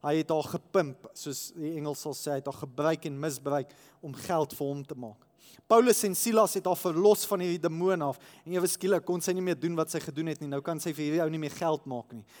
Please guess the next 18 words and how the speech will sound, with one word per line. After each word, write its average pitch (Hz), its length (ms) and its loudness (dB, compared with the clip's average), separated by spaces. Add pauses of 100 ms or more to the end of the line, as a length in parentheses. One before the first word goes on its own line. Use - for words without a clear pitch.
(160)
En 151 100 -2
hy 160 80 4
was 165 200 0
kwaad 165 300 0
en 143 60 -10
hy 135 100 -6
het - 60 -16
seker 151 240 -6
gemaak 135 280 -10
hulle 135 280 -4
word 127 220 -12
toegesluit. 131 520 -12
So - 220 -20
vers 165 320 -2 (340)
tweeëntwintig 165 600 -2
van 139 160 -8
Handelinge 143 320 -6
sestien. 131 440 -8